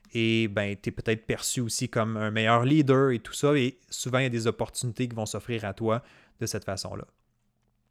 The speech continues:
C'est bon ? Fait qu'on a vu aujourd'hui en résumé, et c'est vraiment ton devoir, c'est vraiment, je veux que tu le fasses, là. Je veux que t'essayes ça, là, pour les prochaines semaines, là, d'ici à ce que t'écoutes le prochain épisode,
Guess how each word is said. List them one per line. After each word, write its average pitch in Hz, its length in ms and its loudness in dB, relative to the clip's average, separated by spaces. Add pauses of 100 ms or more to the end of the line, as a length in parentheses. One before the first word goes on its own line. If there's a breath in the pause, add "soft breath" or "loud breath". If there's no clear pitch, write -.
(300)
C'est - 120 -4
bon ? 185 200 6 (380 loud breath)
Fait 147 240 2 (180)
qu'on 143 160 4
a 147 80 8
vu 139 120 4
aujourd'hui 165 540 6
en 139 100 4
résumé, 147 540 2 (200)
et 135 100 2
c'est 143 140 2
vraiment 139 420 6
ton 147 280 6
devoir, 127 420 6
c'est 139 120 0
vraiment, 123 260 2
je 131 100 2
veux 180 60 4
que 180 60 -2
tu 160 100 2
le 131 60 2
fasses, 143 300 2
là. 104 100 -4
Je 110 100 -4
veux 160 60 2
que - 80 -12
t'essayes 143 380 2
ça, 151 160 4
là, 117 100 4
pour 139 160 0
les 127 140 4
prochaines 165 520 2
semaines, 143 460 4
là, 143 120 2
d'ici 127 360 2
à 156 60 6
ce - 80 -6
que 139 100 4
t'écoutes 135 380 2
le 123 100 4
prochain 139 400 0
épisode, 123 560 2